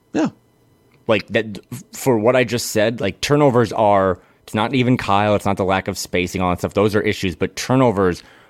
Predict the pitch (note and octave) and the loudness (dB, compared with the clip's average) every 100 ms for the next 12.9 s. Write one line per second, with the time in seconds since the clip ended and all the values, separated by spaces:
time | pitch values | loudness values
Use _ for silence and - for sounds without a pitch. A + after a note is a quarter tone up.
0 | - G#2+ F#2 F#2 G#2 A2 A2+ G#2 A2 G2+ | -4 -2 0 0 2 2 0 0 -2 -2
1 | G#2 - - G#2 G2 D#2+ E2 _ _ _ | -4 -6 -2 0 0 -4 -10 _ _ _
2 | _ _ _ - - - G2+ G2 B2 B2 | _ _ _ -10 -6 0 0 0 0 2
3 | C3+ C3 _ - - _ _ _ - A2 | 2 0 _ -20 -20 _ _ _ -4 0
4 | G2 F2+ G#2 G2 F#2 - B2 G#2+ C3+ C3+ | 2 0 0 -2 0 2 2 2 2 4
5 | A2 G#2 G2 G2 F#2+ F2 - G2+ G2+ - | 4 2 2 2 2 0 -2 -2 -2 0
6 | G#2+ G2 G#2 F#2+ F#2 F2 A2+ G2+ G#2+ G2 | 2 2 0 -2 -2 -2 -2 0 0 0
7 | E2+ F#2 - F#2+ F#2 F2+ F#2 F2 E2+ E2 | 0 -2 -2 -4 -2 -2 -2 -2 -2 0
8 | G2+ - F#2 F#2+ E2 E2 - A2 G#2 G#2+ | 0 0 -2 -2 -4 -4 -2 -2 2 2
9 | A2 G2+ F#2+ F2+ - - _ F#2+ F#2+ G#2+ | 4 2 0 -4 -8 -20 _ -2 0 2
10 | G#2 G#2 G#2 G2 F2 G2+ - G#2 E2+ G2+ | 2 2 0 0 0 -4 -2 -2 0 0
11 | F2+ F2+ - F#2 F#2 G2+ F2+ G#2 - F#2 | 0 -2 -2 -2 -2 -2 -2 -2 -2 -4
12 | F2+ F#2+ F2+ F#2 - A#2+ - - F#2 | -2 -2 -4 -6 -4 -4 -2 -2 -4